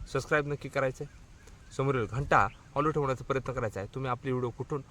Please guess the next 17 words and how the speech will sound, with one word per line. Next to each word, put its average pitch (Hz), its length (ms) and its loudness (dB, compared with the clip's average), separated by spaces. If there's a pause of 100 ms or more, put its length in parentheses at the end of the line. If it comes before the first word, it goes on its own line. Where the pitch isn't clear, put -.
(240)
कोणत्या 131 320 2
तालुक्यातून, 131 480 0
जिल्ह्यातून, 120 500 -2
गावातून 139 340 6
पाहतात, 123 320 2 (380)
कमेंट्स 143 300 0
करायला 127 280 0
मला 123 140 2
अजिबात 113 300 0
विसरायचं 117 360 -4
नाही. 90 120 -10 (360)
ही 165 80 4
माहिती 147 320 0
जास्तीत 131 320 0
जास्त 123 180 0
शेतकऱ्यांपर्यंत 117 640 -2
पोहोचवायची. 67 540 -8